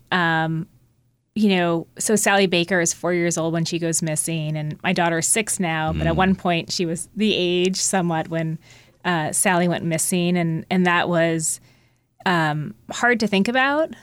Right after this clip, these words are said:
Speaker 2: Yeah.
Speaker 1: um, but
Speaker 2: Yeah.
Speaker 1: also, um, interesting to think about.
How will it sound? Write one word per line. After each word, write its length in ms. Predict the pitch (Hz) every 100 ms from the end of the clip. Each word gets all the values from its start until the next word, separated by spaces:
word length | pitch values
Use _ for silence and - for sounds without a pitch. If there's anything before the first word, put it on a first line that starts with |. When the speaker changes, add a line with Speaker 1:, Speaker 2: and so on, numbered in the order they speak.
| - -
Speaker 2:
Yeah. 300 | 202 180 165
Speaker 1:
um, 80 |
but 120 | 165 170
Speaker 2:
Yeah. 60 | 175
Speaker 1:
also, 720 | 175 - 185 175 170 165 165 - _ _ _ _
um, 240 | 190 165 156
interesting 420 | 220 220 - 170
to 60 | 156
think 200 | 156 151
about. 420 | 143 127 - -